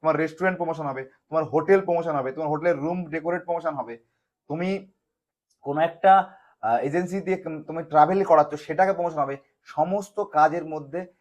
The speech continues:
যে বেসিক কাজটা, সেটা আমি করি, যেটা হচ্ছে শ্যুট এবং ডিরেকশন দেওয়া এবং মডেল সিলেক্ট করা এবং সেই মডেলকে নিয়ে গিয়ে বিভিন্ন জায়গায় শ্যুট করা,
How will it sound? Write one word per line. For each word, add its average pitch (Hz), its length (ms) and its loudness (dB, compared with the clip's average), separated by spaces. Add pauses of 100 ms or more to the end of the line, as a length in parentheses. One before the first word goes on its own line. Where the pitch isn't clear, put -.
(200)
যে 151 260 -2
বেসিক 170 580 -8
কাজটা, 160 240 6
সেটা 147 180 -6
আমি 151 140 -4
করি, 139 280 -4 (380)
যেটা 156 160 -2
হচ্ছে 160 240 -4
শ্যুট - 480 -10 (500)
এবং 143 340 -8
ডিরেকশন 165 680 -2
দেওয়া 170 380 2 (120)
এবং 151 160 -6
মডেল 147 340 2
সিলেক্ট 175 320 -4
করা 170 240 0
এবং - 280 -10
সেই 160 120 -8
মডেলকে 160 420 0
নিয়ে 160 240 -4
গিয়ে 180 240 -4 (200)
বিভিন্ন 156 300 -6
জায়গায় 160 200 0
শ্যুট 147 300 -8
করা, - 260 -10